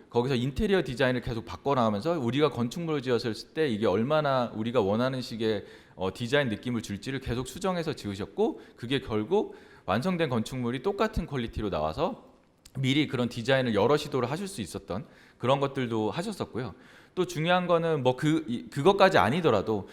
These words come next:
실제적으로, 어, 지어질 건축물에 대해서 어쨌든 조감도라던가 어쨌든 영상을 만드시잖아요.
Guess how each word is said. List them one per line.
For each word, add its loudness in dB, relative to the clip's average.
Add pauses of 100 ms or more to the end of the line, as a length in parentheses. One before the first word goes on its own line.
실제적으로, 0
어, 2
지어질 2
건축물에 -2
대해서 2 (280)
어쨌든 -2 (680)
조감도라던가 4 (160)
어쨌든 -4
영상을 4
만드시잖아요. 0